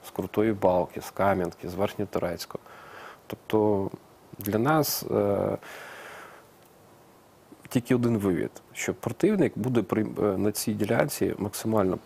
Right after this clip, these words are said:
е, обстрілювати і досить потужно обстрілювати нас, щоб у нас, е, навіть не було думки піти в наступ.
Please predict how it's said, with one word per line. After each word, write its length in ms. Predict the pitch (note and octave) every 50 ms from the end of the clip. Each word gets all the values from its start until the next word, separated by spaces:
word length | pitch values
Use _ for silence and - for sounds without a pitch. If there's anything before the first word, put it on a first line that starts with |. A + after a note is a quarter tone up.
| - - -
е, 40 |
обстрілювати 920 | E2+ F2 F2+ E2+ D#2 - F2+ - - - A2 A2 G#2 G2+ G2 G2 F#2+ - F2
і 40 | F2
досить 300 | G2+ G#2 G#2 - - F#2
потужно 380 | - G#2+ - - G#2 - F#2+ F2+
обстрілювати 600 | F2 - - G#2 G2+ G2 F#2+ F2+ F2+ - - G2
нас, 320 | A#2+ D3 F#3 - - - - - - - - - - - - - -
щоб 240 | - - - - G2
у 20 |
нас, 240 | G2+ A#2+ A#2+ A#2 -
е, 40 | - - - A2+ G#2 G2 G2 F#2+ G#2+
навіть 460 | A2 G#2+ A2 G#2 F#2+ - - - - - - - - - - - -
не 140 | - A2+ A2+
було 240 | G#2+ A#2 A2+ A2+ A2+
думки 340 | A2+ A2+ A#2 A#2 - - G2
піти 260 | - G#2+ - - G2
в 100 | F#2 -
наступ. 320 | D2+ A#1 - - - -